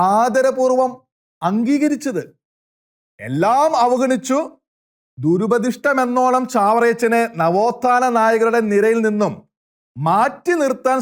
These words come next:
ശ്രമിച്ച സംസ്ഥാന സർക്കാർ വലിയ അപരാധമാണ് ചെയ്തിരിക്കുന്നത്.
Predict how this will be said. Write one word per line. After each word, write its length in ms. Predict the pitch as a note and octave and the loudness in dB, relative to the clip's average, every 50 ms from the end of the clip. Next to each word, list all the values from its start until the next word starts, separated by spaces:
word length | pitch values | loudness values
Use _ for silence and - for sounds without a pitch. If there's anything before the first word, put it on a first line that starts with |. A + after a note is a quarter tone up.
| - | -4
ശ്രമിച്ച 360 | - A3 A3+ G#3+ G#3 G#3+ G#3+ G#3+ G3+ G#3 G#3 G#3 - _ _ _ _ _ - - | -4 -4 -2 -2 -2 -2 0 0 0 0 -2 -4 -8 _ _ _ _ _ -12 -6
സംസ്ഥാന 680 | D#3+ D3 D#3+ D3+ - - - A3 A3+ A#3+ A#3+ B3+ C4 C#4 C4+ - | -6 -6 -6 -6 -8 -2 0 2 2 2 2 2 0 0 0 0
സർക്കാർ 360 | A3+ G#3 G3+ - - G#3+ D3+ - - - _ _ _ _ _ _ _ _ _ _ _ - | -2 -2 -2 0 0 0 0 -2 -6 -12 _ _ _ _ _ _ _ _ _ _ _ -8
വലിയ 460 | A2 C#3+ D3+ D#3 E3 F3+ A3+ B3 C4 C4+ B3 | -2 0 0 2 2 0 0 0 2 0 0
അപരാധമാണ് 720 | A#3 - B3 B3+ B3+ C4 C#4 C4+ C#4+ C#4 C#4 C4+ C#4 C#4+ D4+ A3+ | 2 2 2 2 2 2 2 2 2 2 2 2 2 2 2 2
ചെയ്തിരിക്കുന്നത്. 680 | C#4 C#4+ C#4+ C4+ D4+ D4 C#4+ C#4+ D4+ D4 D4+ C#4 A#3+ | 2 2 2 2 2 0 2 0 0 0 0 0 0